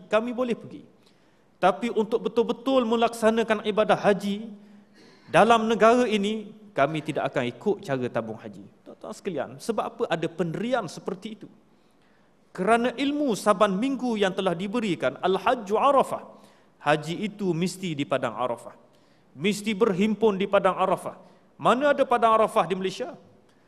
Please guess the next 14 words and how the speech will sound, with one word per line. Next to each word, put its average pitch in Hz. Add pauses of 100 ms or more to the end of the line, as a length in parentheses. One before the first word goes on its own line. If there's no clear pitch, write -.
(280)
Walaupun 220
kita 233
sen-, 208
jenamakan 233
dengan 180
Arafah 202
Malaysia, 226 (240)
tuan-tuan -
sekalian, 208
orang 226
tak 196
boleh 220
terima. 233 (1200)
Ertinya, 139